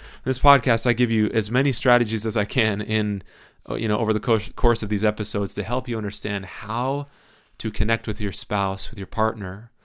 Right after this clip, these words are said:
with the people who are close to you, because that is going to be your biggest advantage when it comes to regulating how you feel, when it comes to helping you work through issues.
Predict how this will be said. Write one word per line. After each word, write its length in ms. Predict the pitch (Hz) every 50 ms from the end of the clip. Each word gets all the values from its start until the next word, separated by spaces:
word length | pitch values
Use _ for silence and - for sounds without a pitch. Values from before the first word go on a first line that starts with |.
| _ - _ _ _ _ -
with 80 | - -
the 80 | -
people 320 | - - 135 147 - 139 123
who 120 | - 113
are 100 | 110 104
close 380 | - - - 120 131 123 - -
to 80 | - 98
you, 100 | 98 98
because 380 | 101 101 - 113 101 92 101
that 280 | - 110 117 127 135 -
is 140 | 123 110 104
going 220 | - 110 110 107
to 80 | 104 95
be 100 | 101 104
your 300 | 98 98 104 104 101 95
biggest 640 | 90 - - 123 123 123 120 123 120 117 - - -
advantage 960 | 110 104 98 104 101 110 107 104 - - 95 92 92 92 - - - - - _ _ _ _ _ _ _ _ _ _ _
when 140 | - 110 110
it 60 | 107 -
comes 200 | 123 110 104 -
to 100 | - 104
regulating 500 | 95 101 101 101 101 98 98 98 98 92
how 140 | 87 95 90
you 120 | 90 90
feel, 540 | - - - 104 101 107 117 127 147 160 156 - _ _ _ _ _ _ _ _ _ _ _ _ _ -
when 140 | 107 104
it 80 | - -
comes 320 | - 117 113 110 101 -
to 400 | - - 104 104 101 98 95 92 - _ _ _ _ _ _
helping 360 | - - 120 117 - - 110
you 100 | 107 98
work 260 | 90 107 113 107 - -
through 240 | - - 107 101 -
issues. 720 | - 110 104 - - 123 131 139 170 160 - - - -